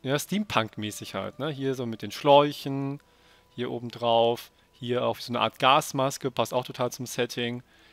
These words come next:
Hinten mit den analogen Anzeigen noch und dem Hebel. Das ist sehr, sehr stylisch. Das Einzige, was ich,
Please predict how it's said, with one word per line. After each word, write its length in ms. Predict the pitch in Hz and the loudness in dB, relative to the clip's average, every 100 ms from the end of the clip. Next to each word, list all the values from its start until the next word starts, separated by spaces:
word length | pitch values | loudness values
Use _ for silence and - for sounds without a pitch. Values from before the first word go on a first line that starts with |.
| _ | _
Hinten 640 | - 160 - 156 143 147 - | -4 -4 -4 -4 -2 -4 -8
mit 120 | 131 147 | -6 -2
den 80 | |
analogen 500 | 123 117 127 151 135 | 0 0 0 -2 -4
Anzeigen 580 | 131 156 - 147 139 143 | -4 -4 -2 0 2 0
noch 160 | 139 131 | -2 -4
und 120 | 123 | -6
dem 100 | 123 | -6
Hebel. 540 | 135 156 147 147 147 - _ _ _ _ _ _ _ - | -2 0 2 2 0 -4 _ _ _ _ _ _ _ -6
Das 180 | 127 | -6
ist 140 | 127 - | -4 4
sehr, 180 | 151 151 | 4 6
sehr 140 | 139 | 4
stylisch. 500 | - 123 131 110 - - | 6 6 6 2 -4 -12
Das 80 | - | -2
Einzige, 220 | 156 185 | 0 4
was 80 | 170 | 2
ich, 180 | 165 | 0